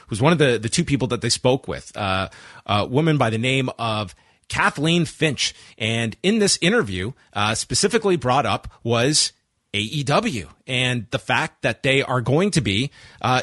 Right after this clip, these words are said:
at least in the planning stages of trying to come up with some shoulder programming for A E W. Um, she was asked about kind of the, the role that sports programming plays. And Finch stated, quote, "We really play in the sports space.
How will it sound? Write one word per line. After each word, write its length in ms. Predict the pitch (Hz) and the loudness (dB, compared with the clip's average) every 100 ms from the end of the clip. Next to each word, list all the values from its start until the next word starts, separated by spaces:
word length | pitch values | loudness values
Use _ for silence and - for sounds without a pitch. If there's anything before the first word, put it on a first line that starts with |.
| - | 0
at 100 | 185 | 0
least 320 | 269 277 - | 2 2 0
in 200 | 196 185 | 0 2
the 120 | 175 160 | 2 0
planning 500 | - 170 226 247 160 | -4 0 2 2 0
stages 440 | - 113 113 131 | 0 0 0 -2
of 140 | - 139 | -2 -2
trying 300 | - 143 151 | 0 0 0
to 80 | |
come 240 | - - 127 | 0 2 2
up 180 | 123 - | 2 0
with 200 | 120 - | -4 -2
some 340 | - 123 101 _ | 0 -2 -4 _
shoulder 380 | - 214 247 185 | 0 2 2 2
programming 540 | - 127 110 120 123 | 2 2 2 0 -2
for 140 | 127 - | -4 0
A 40 | |
E 180 | 143 127 | 0 0
W. 340 | 117 131 139 - - - - | -2 -2 -2 -8 -20 -20 -8
Um, 300 | - 107 107 - | -2 -2 -2 -4
she 180 | - | -2
was 120 | 120 117 | 0 2
asked 260 | 131 - | 0 0
about 340 | 143 127 127 - _ - | 0 0 0 -4 _ -4
kind 160 | 135 | -2
of 120 | 123 | -2
the, 180 | 120 127 | 0 0
the 120 | 117 | 0
role 360 | 131 123 143 156 | 0 2 2 0
that 160 | 143 - | -2 -4
sports 300 | - 156 - | -2 -2 -2
programming 580 | - 185 147 107 92 | -2 0 0 -2 -4
plays. 440 | 87 92 85 117 - - | -6 -8 -6 -4 -4 -4
And 280 | 113 104 | -2 -2
Finch 260 | - 127 - | -2 0 0
stated, 360 | - 117 113 110 | 0 -2 -2 0
quote, 260 | 131 123 - - - - | 0 0 -4 -20 -18 -2
"We 180 | 170 | 2
really 400 | 185 139 180 233 | 4 4 2 2
play 380 | 240 - 143 139 | -2 0 2 2
in 160 | 147 156 | 0 -2
the 80 | 151 | -2
sports 320 | - 202 - | 0 0 0
space. 380 | - 73 - | -2 -6 -8